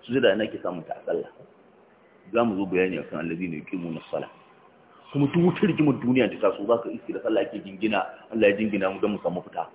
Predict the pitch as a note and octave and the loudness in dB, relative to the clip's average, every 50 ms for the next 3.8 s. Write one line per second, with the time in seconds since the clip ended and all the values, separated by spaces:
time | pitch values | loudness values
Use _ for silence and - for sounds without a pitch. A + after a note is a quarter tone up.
0 | - - - - - - - _ - - - - B2 B2 C#3 D3+ - C#3+ B2+ C3 | -20 -20 -20 -20 -20 -20 -20 _ -20 -20 -8 -2 2 2 2 4 6 6 6 6
1 | B2+ B2+ A2+ A2+ A#2 A#2 A#2 A2 G#2+ G#2 G2 A#2 G#2+ G2 F#2+ F#2+ F#2 F#2 F#2 F2+ | 6 6 6 8 8 8 8 6 4 2 2 -2 -4 -6 -8 -10 -10 -10 -10 -12
2 | - - - - - - - - - - - - - - - - - - - - | -12 -18 -20 -20 -20 -20 -20 -20 -20 -20 -18 -14 -12 -10 -10 -10 -10 -10 -6 0
3 | G3+ G3 F#3+ E3+ C3 - B2+ A#2+ C3+ C3 - - - - - E2+ | 0 2 4 6 4 4 4 4 4 2 2 2 -6 -6 -6 -8